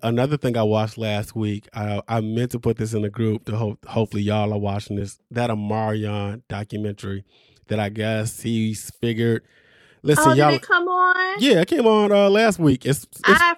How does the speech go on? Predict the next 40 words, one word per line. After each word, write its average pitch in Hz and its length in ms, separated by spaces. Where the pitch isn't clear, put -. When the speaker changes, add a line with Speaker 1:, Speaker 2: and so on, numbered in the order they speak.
Speaker 2:
forgot. 240 1200
Speaker 1:
I 127 220
watched 127 600
that 120 280
documentary. 117 800
Speaker 2:
Ooh, 508 600
can 403 200
I 427 200
still 466 340
watch 480 420
it? 294 140
Speaker 1:
Yeah, 370 140
it's 311 100
five 392 260
parts. 349 360
I'm 220 80
pretty, 277 240
I, 190 460
you 170 140
know 196 100
what? 180 220
I 139 100
don't 170 320
know 139 380
how 131 200
your 135 260
system 131 300
is 127 100
set 123 160
up. 110 160
We 135 140
have 131 240
Philo. 120 460
All 143 180
I 175 140
know 170 260
is 135 200
I 160 160
recorded 160 500
it 131 180